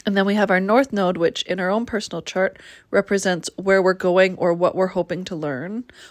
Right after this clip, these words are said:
what we're bringing into this lifetime. And we have that in Aries. And it's an interesting thing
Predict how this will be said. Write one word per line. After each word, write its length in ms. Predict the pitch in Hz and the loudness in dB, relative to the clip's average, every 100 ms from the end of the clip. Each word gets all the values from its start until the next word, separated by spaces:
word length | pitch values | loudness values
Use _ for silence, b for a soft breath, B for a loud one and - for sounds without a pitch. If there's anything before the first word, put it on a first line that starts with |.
| B | B
what 160 | 190 - | 0 2
we're 100 | 190 | 2
bringing 380 | 180 185 180 | 0 -2 -2
into 280 | 165 160 190 | -4 -6 -6
this 260 | 196 202 - | -6 -6 -4
lifetime. 680 | 202 220 - 226 233 302 269 _ B B B B B _ | -4 -6 -6 -4 -4 -6 -10 _ B B B B B _
And 120 | 202 | 2
we 120 | 196 208 | 2 2
have 260 | 214 208 | 4 4
that 240 | 208 208 196 | 4 4 2
in 120 | 190 | -2
Aries. 680 | 180 170 165 139 185 - - B B - | 0 0 0 -2 -8 -12 -16 B B -4
And 80 | 196 | -4
it's 160 | - | 0
an 60 | 214 | 0
interesting 560 | 214 233 226 - 208 | 2 2 2 2 0
thing 500 | 208 202 190 175 185 | 4 6 6 2 -2